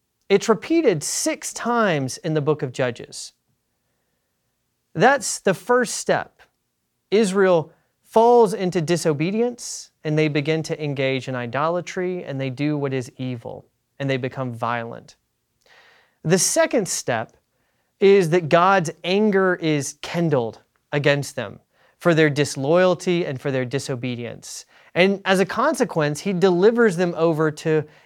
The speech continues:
enemies. We see this in Judges chapter two, verse fourteen, which tells us that the anger of the Lord was kindled against Israel,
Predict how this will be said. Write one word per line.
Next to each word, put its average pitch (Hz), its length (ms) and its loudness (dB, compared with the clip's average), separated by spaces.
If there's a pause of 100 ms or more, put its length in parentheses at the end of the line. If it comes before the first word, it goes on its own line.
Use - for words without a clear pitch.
(120)
enemies. 180 680 0 (120)
We 170 160 2
see 233 200 2
this 202 200 4
in 175 140 0
Judges 156 400 0
chapter 156 380 -4
two, 226 340 0
verse 151 240 0
fourteen, 160 720 -4 (560)
which 190 260 4
tells 233 340 4
us 208 160 2
that 185 140 0
the 185 140 0
anger 226 300 4
of 185 120 4
the 170 100 4
Lord 190 340 2
was 156 200 -2
kindled 226 500 0
against 147 380 -2
Israel, 127 480 -8